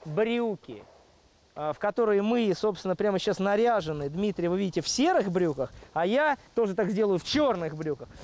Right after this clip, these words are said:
А, в чёрных, э, я специально делал чёрные брюки, потому что брюки называются Black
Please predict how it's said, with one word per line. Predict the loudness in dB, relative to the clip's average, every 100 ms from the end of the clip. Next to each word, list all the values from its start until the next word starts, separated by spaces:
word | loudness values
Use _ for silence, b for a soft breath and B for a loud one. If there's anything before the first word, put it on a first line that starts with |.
| B -10
А, | -8 -8
в | -6
чёрных, | 0 2 2 0 -2
э, | 0 2 2
я | 0
специально | -2 -4 -4 -2
делал | -2 -4
чёрные | -2 -2 0
брюки, | -4 -4 -4
потому | -4 -4 -4
что | -6
брюки | -6 -6 -8
называются | -10 -8 -8 -6
Black | -4 -2 0 0 0 0